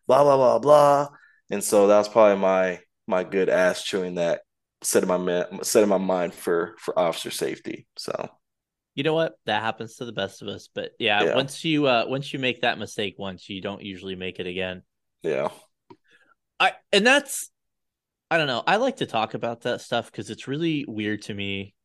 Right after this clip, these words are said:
Speaker 2: you know, 'cause obviously you're working in a big agency. I worked for a, a decent sized agency too. There was no reason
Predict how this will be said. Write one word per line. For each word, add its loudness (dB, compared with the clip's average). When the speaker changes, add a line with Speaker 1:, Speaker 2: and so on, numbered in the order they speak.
Speaker 2:
you -6
know, -6
'cause -6
obviously -2
you're -6
working -8
in -8
a -10
big -4
agency. -6
I -2
worked -12
for -8
a, -6
a -8
decent -16
sized -8
agency -14
too. -8
There 4
was 0
no 0
reason -4